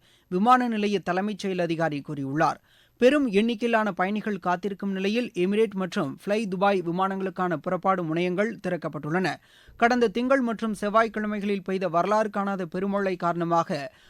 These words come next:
ஐக்கிய அரபு எமிரேட் பாதிக்கப்பட்டுள்ளது. வெள்ளப்பெருக்கு காரணமாக பல விமான நிலையங்கள் மூடப்பட்டுள்ளன.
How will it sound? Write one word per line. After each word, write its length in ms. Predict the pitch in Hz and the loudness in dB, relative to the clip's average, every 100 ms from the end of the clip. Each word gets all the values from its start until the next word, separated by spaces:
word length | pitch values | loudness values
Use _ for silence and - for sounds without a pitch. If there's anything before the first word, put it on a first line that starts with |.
| _ | _
ஐக்கிய 380 | 180 220 208 214 | 0 0 0 0
அரபு 240 | 185 202 | 0 0
எமிரேட் 380 | 190 180 185 196 175 | 0 0 0 0 0
பாதிக்கப்பட்டுள்ளது. 720 | 165 156 156 147 156 185 147 135 _ _ | -2 0 -4 -6 -2 0 0 -4 _ _
வெள்ளப்பெருக்கு 600 | 196 214 202 208 185 196 | 2 2 2 -4 -4 -4
காரணமாக 580 | 185 185 185 180 185 254 | 0 0 0 0 0 -2
பல 240 | 208 180 | -2 -2
விமான 400 | 160 170 190 190 | -2 0 0 0
நிலையங்கள் 600 | 175 175 175 165 139 - 180 | -2 0 0 0 -4 -6 -4
மூடப்பட்டுள்ளன. 680 | 190 165 151 147 165 180 | 0 0 -4 -4 -2 -2